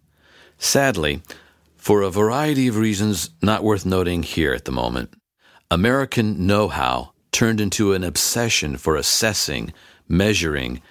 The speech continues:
and slotting Americans into an industrialized democracy where everyone found his place. Then our growing prosperity grew to become our own nemesis as we, like the Israelites in the Promised Land, began to say,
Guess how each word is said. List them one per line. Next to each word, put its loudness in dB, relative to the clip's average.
and -2
slotting 0
Americans 0
into 0
an -4
industrialized 0
democracy -4
where -2
everyone 2
found -2
his -2
place. -4
Then 4
our 2
growing 0
prosperity 0
grew 2
to -4
become 0
our 2
own 0
nemesis 0
as -2
we, 2
like -2
the -2
Israelites 0
in -2
the -2
Promised -2
Land, 0
began 0
to -6
say, 0